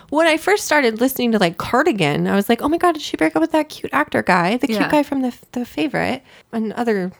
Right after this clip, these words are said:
Speaker 1: things he was in. The
Speaker 2: That makes
Speaker 1: Favorite.
Speaker 2: a whole lot of sense, actually, because every single male, re-, like, you know,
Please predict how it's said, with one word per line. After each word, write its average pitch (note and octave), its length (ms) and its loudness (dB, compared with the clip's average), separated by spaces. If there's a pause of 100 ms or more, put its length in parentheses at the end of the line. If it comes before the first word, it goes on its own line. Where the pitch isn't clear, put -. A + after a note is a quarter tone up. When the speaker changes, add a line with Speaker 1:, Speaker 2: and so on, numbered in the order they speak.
(120)
Speaker 1:
things F#3 300 -2
he F#3 100 -2
was F3 140 -2
in. F3+ 320 -2 (500)
The - 120 -20
Speaker 2:
That F4 180 2
makes G4+ 220 2
Speaker 1:
Favorite. D4 120 0
Speaker 2:
a - 20 0
whole D#4+ 440 0
lot C4 200 4
of B3 80 -4
sense, A#3 240 -4
actually, A3 360 0
because C#4 340 0 (320)
every E4+ 400 2
single C#4+ 720 0 (240)
male, A3 600 2
re-, G3 120 2
like, G3 340 -2 (240)
you G3+ 160 -4
know, C3+ 220 -4